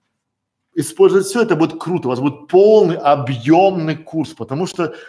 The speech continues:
не секрет, что люди очень часто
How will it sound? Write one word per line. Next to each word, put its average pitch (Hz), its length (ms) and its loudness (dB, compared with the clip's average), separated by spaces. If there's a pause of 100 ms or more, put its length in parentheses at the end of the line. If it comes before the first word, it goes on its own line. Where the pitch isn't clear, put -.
(120)
не 160 360 -8
секрет, 175 680 -4 (160)
что - 440 2
люди 175 580 -2 (440)
очень 160 440 -6
часто 131 580 -6